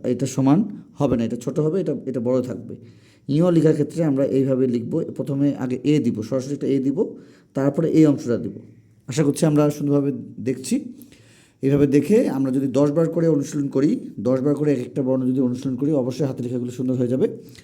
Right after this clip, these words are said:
আচ্ছা, আবার দেখে নিই একটু ধ বর্ণটি কীভাবে লিখব। এইভাবে বিন্দু থেকে লি-, নিয়ে এইভাবে নেব ধ, তারপরে দ লিখব এইভাবে দ, ছ লিখব, প্রথমে চ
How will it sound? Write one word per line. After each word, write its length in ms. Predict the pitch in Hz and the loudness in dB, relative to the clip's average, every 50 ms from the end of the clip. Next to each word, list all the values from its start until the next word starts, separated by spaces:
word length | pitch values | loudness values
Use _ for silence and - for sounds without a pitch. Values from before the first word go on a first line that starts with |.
| - - - - - | -20 -20 -20 -16 -10
আচ্ছা, 200 | - 120 - - 127 | -8 -6 -2 -2 0
আবার 140 | 117 127 147 143 | 2 2 2 2
দেখে 180 | 143 151 160 165 | 2 2 2 2
নিই 120 | 165 160 | 2 2
একটু 180 | - - 233 285 - - - - - - - - - - _ _ _ _ _ _ - - - - | 0 -2 -4 -6 -6 -8 -14 -20 -20 -20 -20 -20 -20 -20 _ _ _ _ _ _ -20 -12 -8 -4
ধ 80 | 120 131 139 131 | 0 0 2 2
বর্ণটি 280 | 135 139 143 135 151 - | 4 2 2 2 0 0
কীভাবে 240 | 147 143 139 139 127 | 2 2 4 4 2
লিখব। 180 | 127 127 - 190 | 0 0 -2 0
এইভাবে 320 | 208 175 139 139 127 131 131 123 117 - - 117 113 | 0 2 2 2 2 2 0 0 -2 -2 -4 -4 -2
বিন্দু 220 | 127 123 123 135 | -2 -2 -2 -2
থেকে 200 | 131 139 123 135 127 113 113 113 | -2 -2 -2 -2 -2 -2 -2 -2
লি-, 160 | 117 117 117 117 | -2 -4 -2 -2
নিয়ে 160 | 117 120 135 151 | -2 -2 0 0
এইভাবে 280 | 147 131 120 127 117 120 | 0 0 0 0 0 0
নেব 200 | 117 113 107 107 143 196 - - - - - - - _ _ _ _ _ _ _ _ _ _ _ _ _ _ _ _ _ _ _ - | 0 0 0 -2 -4 -6 -6 -8 -14 -20 -20 -20 -20 _ _ _ _ _ _ _ _ _ _ _ _ _ _ _ _ _ _ _ -14
ধ, 120 | 120 117 120 123 127 196 254 - - - - - - _ _ _ _ _ | -8 -4 -2 0 0 0 -2 -6 -10 -18 -20 -20 -20 _ _ _ _ _
তারপরে 300 | - 127 127 127 131 131 | -2 0 0 0 0 0
দ 100 | 120 120 123 | 2 4 4
লিখব 240 | 127 123 123 120 117 127 | 4 4 2 2 2 2
এইভাবে 380 | 120 117 117 123 113 123 170 240 294 285 - - - - - - _ _ _ _ _ _ _ _ _ _ - | 4 4 4 2 0 0 -2 -2 -4 -6 -8 -12 -16 -20 -20 -20 _ _ _ _ _ _ _ _ _ _ -12
দ, 160 | 120 101 113 110 110 123 175 233 - - - - - - _ _ - _ _ _ _ _ _ _ _ _ _ _ - | -6 -2 0 0 2 0 -2 -4 -6 -10 -14 -20 -20 -20 _ _ -20 _ _ _ _ _ _ _ _ _ _ _ -12
ছ 40 | - - 135 131 | -4 0 0 2
লিখব, 280 | 131 127 120 120 117 123 131 156 196 233 277 214 - - | 2 2 0 0 0 0 0 0 0 0 -4 -6 -8 -8
প্রথমে 400 | 135 123 - 131 127 127 127 123 120 - - - - - - _ - - - - _ _ _ _ _ _ | -8 -4 -2 0 2 2 2 2 0 -2 -6 -12 -18 -20 -20 _ -20 -20 -20 -20 _ _ _ _ _ _
চ 40 | - | -2